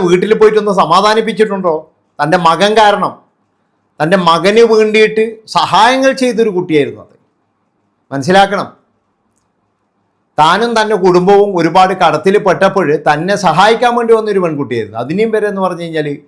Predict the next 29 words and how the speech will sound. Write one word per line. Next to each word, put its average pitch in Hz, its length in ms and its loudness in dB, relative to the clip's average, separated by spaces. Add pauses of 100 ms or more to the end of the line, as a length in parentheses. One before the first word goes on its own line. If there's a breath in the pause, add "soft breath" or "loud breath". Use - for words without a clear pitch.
(340)
കൊലപ്പെടുത്തിയിട്ടുണ്ടായിരുന്നു. 139 880 0
അവരെ 208 220 2
വീട്ടിലെ, 247 260 0 (180)
വീട്ടിലെ 220 320 0
കാര്യം, 196 240 4
അവസ്ഥ 180 280 0
ആലോചിച്ചിട്ടുണ്ടോ? 120 520 -4 (760)
എപ്പോഴെങ്കിലും 233 600 2
ആലോചിച്ചിട്ടുണ്ടോ? 143 560 -4 (520)
ഇവിടെ 156 160 2 (100)
മാധ്യമങ്ങൾ 185 440 2 (100)
മുഴുവൻ 208 320 2
കൊട്ടിപ്പാടുന്നുണ്ട്. 214 720 0
ഇയാളുടെ 202 340 2
വിഷമങ്ങളും 208 540 -2
ഇയാളുടെ 208 340 2
കഥകളും 202 380 -2
മാത്രമാണ്. 170 360 -2
ഇയാൾക്ക് 208 380 2
വീടെടുത്ത് 240 360 0
കൊടുക്കാനാണ് 214 460 0
എല്ലാവരും 180 340 -2
നോക്കുന്നത്. 123 400 -10 (540 soft breath)
ആ - 20 6 (120)
കുടുംബത്തിന് 226 460 2
വല്ലതും 214 300 0
കൊടുക്കാൻ 202 320 2
ആരെങ്കിലും 180 380 -2
നോക്കിയോ? 117 280 -6